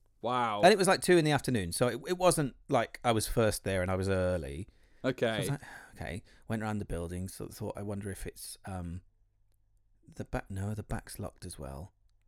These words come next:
Speaker 2: So, and then I saw a thing saying, uh, "Ring for security." And it was her phone number, so I rang the phone number. Said, "Hello, I'm here for,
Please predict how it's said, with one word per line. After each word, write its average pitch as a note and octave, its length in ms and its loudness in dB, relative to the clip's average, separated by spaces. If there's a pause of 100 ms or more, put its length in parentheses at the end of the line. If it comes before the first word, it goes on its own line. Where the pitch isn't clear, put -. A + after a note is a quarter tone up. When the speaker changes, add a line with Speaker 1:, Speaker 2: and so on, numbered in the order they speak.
(800)
Speaker 2:
So, - 260 0
and B2 120 2
then C3 100 4
I C#3+ 60 4
saw B2+ 200 2
a A2+ 60 2
thing A2 240 -2
saying, G2 520 -4
uh, F#2+ 300 -4
"Ring F#2 500 -8
for - 160 -12
security." C#3 680 -2 (880)
And B2+ 60 -6
it B2 60 -2
was G2+ 100 -6
her G2+ 80 0
phone B2+ 240 6
number, E2 140 -2
so - 140 -8
I - 20 0
rang G#2+ 140 2
the G2 80 -4
phone E2 200 -6
number. D#2 240 -10 (840)
Said, G#2+ 160 2
"Hello, C3+ 300 8
I'm B2+ 100 6
here C3 160 4
for, B2 280 2